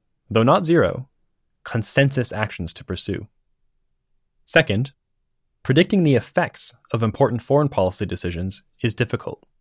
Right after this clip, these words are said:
We just don't know much about how accurate long-run forecasts are, even when they're made by super forecasters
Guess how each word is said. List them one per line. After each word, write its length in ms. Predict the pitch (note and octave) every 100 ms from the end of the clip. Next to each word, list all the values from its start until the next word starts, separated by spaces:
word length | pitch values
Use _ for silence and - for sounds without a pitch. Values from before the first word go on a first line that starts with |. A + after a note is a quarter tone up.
| _ _ _ _ _ _
We 100 | B2+
just 200 | B2+ C#3
don't 200 | - E3
know 120 | E3+
much 340 | C#3 C#3 - -
about 260 | - G#2+ F#2
how 180 | G2 -
accurate 460 | A#2+ B2+ - B2 - -
long-run 400 | G#2 A2+ A2 A2
forecasts 520 | - A2 - F#2+ F#2+
are, 260 | - - - _ _ _ _ _ _ _
even 280 | D3+ D#3 D3+
when 140 | C3+
they're 80 | B2+
made 180 | A2 G#2+
by 100 | G2+
super 300 | - C3+ A#2+
forecasters 720 | - F2 F#2 F2+ - G2 -